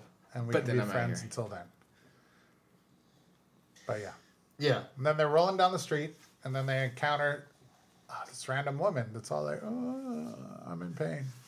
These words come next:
Speaker 3: I thought it was Madison at first.
Speaker 1: It was not.
Speaker 3: Wasn't.
Speaker 1: And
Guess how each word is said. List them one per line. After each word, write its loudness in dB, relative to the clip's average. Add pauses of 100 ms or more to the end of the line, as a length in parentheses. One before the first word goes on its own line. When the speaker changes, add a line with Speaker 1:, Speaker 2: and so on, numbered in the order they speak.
(920)
Speaker 3:
I 12
thought 12
it 8
was 8
Madison 8
at -2
first. -8 (720)
Speaker 1:
It -2
was 0
not. 0 (1080)
Speaker 3:
Wasn't. 10 (1120)
Speaker 1:
And 6